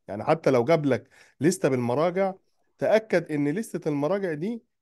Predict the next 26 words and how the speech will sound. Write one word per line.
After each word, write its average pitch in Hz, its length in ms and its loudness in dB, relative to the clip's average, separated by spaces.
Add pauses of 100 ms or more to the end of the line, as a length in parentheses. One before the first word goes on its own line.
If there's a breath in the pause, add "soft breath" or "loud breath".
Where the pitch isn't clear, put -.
(140)
مش 123 260 -4
هي 196 240 4
اللي 147 180 4
هو 170 160 2
جايب 156 240 -2
منها، 139 340 -4 (680)
لأن 139 220 0
حتى 190 300 0
لو 151 160 4
أنت 190 160 0
لقيت 160 420 -2
فقرة 170 480 -4 (120)
قريبة 127 400 2
منها، 175 480 -2 (420 soft breath)
فهتلاقيها 139 440 0
فقرة 190 340 0
مؤلفة، 135 720 0 (220)
مش 165 240 -4
مصاغة، 151 680 0 (680)
مش 156 200 -8
مصاغة. 120 520 0 (380 soft breath)
هو 123 60 -2
موش 151 300 0
خارب 208 240 -2
الدنيا 180 380 -4
علشان 170 540 -4